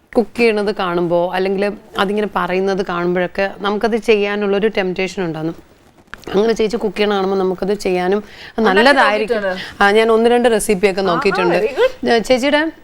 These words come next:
Speaker 1: ഉം, ചിലർക്ക് ഇങ്ങനെ ഉണ്ടാക്കുന്ന കാണുമ്പോഴൊക്കെ ഉണ്ടല്ലോ, നമുക്ക് തോന്നുമോ നല്ലതാണെന്ന്. പക്ഷെ പിന്നെ ഞാൻ വിചാരിച്ചു, ഇത് ചുമ്മാ പറ്റിയില്ലായിരിക്കും എന്ന്.
Speaker 2: ഇത്
Speaker 1: പക്ഷേ,
Speaker 2: ദുഷ്ടേ.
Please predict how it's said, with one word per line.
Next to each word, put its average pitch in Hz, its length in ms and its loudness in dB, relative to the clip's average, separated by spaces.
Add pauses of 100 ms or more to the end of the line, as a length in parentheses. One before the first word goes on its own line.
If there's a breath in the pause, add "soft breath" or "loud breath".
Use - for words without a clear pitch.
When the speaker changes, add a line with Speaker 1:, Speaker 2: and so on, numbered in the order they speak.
Speaker 1:
ഉം, 233 340 0
ചിലർക്ക് 302 340 2
ഇങ്ങനെ 311 260 0
ഉണ്ടാക്കുന്ന 285 560 0
കാണുമ്പോഴൊക്കെ 254 440 2
ഉണ്ടല്ലോ, 214 240 2
നമുക്ക് 247 280 0
തോന്നുമോ 226 300 4
നല്ലതാണെന്ന്. 190 640 0 (380 loud breath)
പക്ഷെ 196 160 -4
പിന്നെ 185 320 -2
ഞാൻ 294 140 0
വിചാരിച്ചു, 277 280 0
ഇത് 196 300 -8
ചുമ്മാ 220 320 -8
പറ്റിയില്ലായിരിക്കും 190 540 0
എന്ന്. 185 120 -4
Speaker 2:
ഇത് - 60 -14
Speaker 1:
പക്ഷേ, 202 260 2
Speaker 2:
ദുഷ്ടേ. 226 420 2